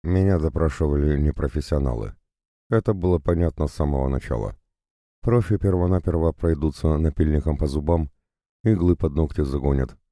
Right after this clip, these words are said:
присоединят к ним провода, тряханут несколько раз током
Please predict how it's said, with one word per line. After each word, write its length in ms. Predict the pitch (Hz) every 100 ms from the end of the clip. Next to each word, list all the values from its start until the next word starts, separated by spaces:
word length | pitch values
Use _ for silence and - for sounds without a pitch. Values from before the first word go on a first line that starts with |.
| _ _ _ _
присоединят 600 | - 107 117 110 107 113
к 60 | -
ним 140 | 95
провода, 540 | 85 82 78 76 80 76 _ _ -
тряханут 500 | 73 71 78 76 -
несколько 400 | 73 - 65 73
раз 180 | 67
током 400 | - 67 73 67